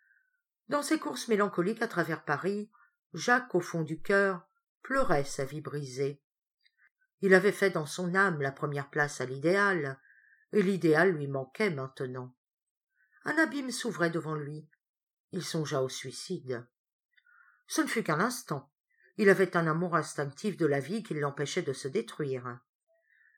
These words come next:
Cette dépression d'un moment lui fut au contraire une manière de coup de fouet. Il retrouva la même énergie qui l'avait fait se dresser autrefois contre sa famille. Puisqu'il fallait trahir, eh bien,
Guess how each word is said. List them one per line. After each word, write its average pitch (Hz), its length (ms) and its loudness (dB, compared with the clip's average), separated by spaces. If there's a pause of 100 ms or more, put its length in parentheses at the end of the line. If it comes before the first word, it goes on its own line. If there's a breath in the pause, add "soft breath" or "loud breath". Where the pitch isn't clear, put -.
Cette 196 280 4
dépression 165 580 2
d'un 151 120 0
moment 170 420 -2 (300 loud breath)
lui 269 140 -6
fut 320 260 0
au 233 60 0
contraire 240 540 -4
une 202 120 2
manière 202 360 -2
de 185 80 2
coup 190 160 -4
de 175 100 4
fouet. 170 540 -2 (760 soft breath)
Il 196 140 6
retrouva 190 460 4
la 170 100 6
même 147 180 0
énergie 139 460 -4
qui - 120 -10
l'avait 151 280 2
fait 160 140 -2
se 156 160 -4
dresser 135 440 -2
autrefois 196 600 0
contre - 300 -8
sa 165 180 -6
famille. 170 500 -4 (920 soft breath)
Puisqu'il 349 380 6
fallait 175 240 4
trahir, 135 580 -6 (300)
eh 247 120 4
bien, 143 360 -4